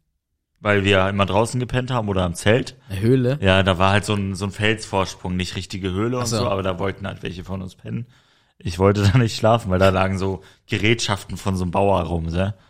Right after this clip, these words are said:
Speaker 1: Ich dachte so, okay,
Speaker 2: <laughs>
Speaker 1: wenn der kommt, dann ist er wirklich abends gekommen, ne? Und dann,
Speaker 2: Was hat er
Speaker 1: äh,
Speaker 2: gesagt?
Speaker 1: er meinte so, ah, ist alles, alles cool, ne?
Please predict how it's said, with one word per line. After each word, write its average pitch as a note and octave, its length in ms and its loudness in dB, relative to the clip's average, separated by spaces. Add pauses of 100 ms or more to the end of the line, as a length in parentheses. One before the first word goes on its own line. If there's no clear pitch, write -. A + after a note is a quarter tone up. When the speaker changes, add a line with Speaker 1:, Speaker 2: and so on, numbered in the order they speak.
(260)
Speaker 1:
Ich - 80 -18
dachte F2 120 0
so, F2+ 100 0
okay, G2 300 2
Speaker 2:
<laughs> - 0 -
Speaker 1:
wenn F#2 140 4
der F2+ 80 6
kommt, A#2 420 2 (220)
dann A2 80 0
ist G#2 80 -2
er B2+ 100 6
wirklich D3+ 340 4
abends A#2+ 280 4
gekommen, A2+ 420 4
ne? A2+ 300 4 (460)
Und A2+ 140 4
dann, A2 340 4 (320)
Speaker 2:
Was A2 120 6
hat A2 80 10
er G#2+ 80 8
Speaker 1:
äh, G#2+ 40 6
Speaker 2:
gesagt? A2+ 440 -2
Speaker 1:
er A2 120 4
meinte A2 220 6
so, A2 180 8
ah, D#3+ 180 10
ist D#3 160 0
alles, D3 320 0
alles D3 400 2 (100)
cool, G3 220 6
ne? F3 300 0